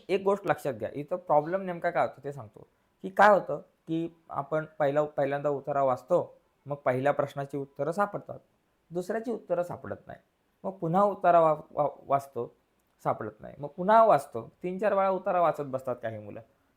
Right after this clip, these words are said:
मला असं म्हणायचं आहे, पहिल्याचं उत्तर भेटलं, दुसऱ्यांदा, दुसऱ्याचं उत्तर भेटत नसेल तर दुसऱ्यांदा उतारा वाचा,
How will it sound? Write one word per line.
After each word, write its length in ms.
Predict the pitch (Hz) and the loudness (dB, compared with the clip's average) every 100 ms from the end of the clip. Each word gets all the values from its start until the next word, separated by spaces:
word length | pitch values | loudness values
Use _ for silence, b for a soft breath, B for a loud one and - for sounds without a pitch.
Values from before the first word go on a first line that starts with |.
| - | -6
मला 200 | 147 180 | 4 6
असं 200 | 196 202 | 4 2
म्हणायचं 380 | 180 135 123 123 | 2 0 -2 -6
आहे, 100 | - _ _ | -8 _ _
पहिल्याचं 420 | 139 143 170 170 | 2 6 6 4
उत्तर 340 | 196 185 - 185 | 0 -2 0 2
भेटलं, 360 | 175 160 143 139 - _ _ _ _ - | 4 2 -2 -2 -8 _ _ _ _ -12
दुसऱ्यांदा, 640 | 139 170 175 180 196 202 - - | -10 2 2 4 4 4 2 -6
दुसऱ्याचं 360 | 147 156 175 180 | -8 2 2 2
उत्तर 240 | 170 185 | 2 2
भेटत 300 | 170 165 180 | 4 2 2
नसेल 340 | 147 131 127 196 | -2 -4 -6 -8
तर 60 | |
दुसऱ्यांदा 480 | 202 196 208 220 233 | -6 -6 -2 -2 0
उतारा 360 | 214 180 151 139 | 0 2 2 4
वाचा, 280 | 113 123 | 2 -2